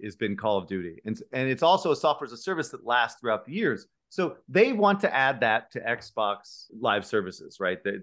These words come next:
their subscription business, right? Because that is an evergreen title that they can rely on in terms of engagement and keep that subscription going. That's the only reason they're doing this acquisition, right? Really. I mean, having the Blizzard products is great. There's other things that they do that are good,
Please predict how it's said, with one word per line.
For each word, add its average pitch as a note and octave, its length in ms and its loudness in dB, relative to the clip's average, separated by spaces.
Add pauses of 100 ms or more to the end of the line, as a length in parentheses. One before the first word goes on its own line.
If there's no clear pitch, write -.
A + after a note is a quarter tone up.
their G2+ 200 2
subscription F#2+ 760 -6 (320)
business, A#2 460 -2
right? G#2 160 2
Because A2 280 -2
that A#2+ 280 2
is A#2+ 140 -2
an A#2 120 -6
evergreen C3 440 -2
title A#2 300 0
that G2+ 140 -6
they A2+ 80 -6
can A2 140 -8
rely B2 340 4
on G#2 260 2
in G2+ 60 -16
terms A2 280 -14
of G2+ 80 -12
engagement A2+ 600 -2
and G2+ 140 -12
keep C#3+ 200 -10
that A#2+ 140 0
subscription - 460 -14
going. F2 300 -6 (420)
That's E3 160 0
the F#3+ 60 2
only D4+ 280 6
reason G#3 300 4
they're E3 120 4
doing D#3 280 2
this C#3+ 160 -4
acquisition, A#2 640 -2 (200)
right? G#2+ 280 -2
Really. C3 420 4 (100)
I D#3 60 0
mean, D#3+ 200 2 (100)
having G3 220 4
the F3+ 60 0
Blizzard D#3+ 320 0
products D#3 360 2
is C#3+ 120 -16
great. D#3 400 0
There's B2+ 140 -8
other D3 180 -2
things D3+ 220 -10
that B2+ 120 -10
they C3 100 0
do C3 260 -6
that B2+ 140 0
are B2 60 -4
good, B2+ 260 0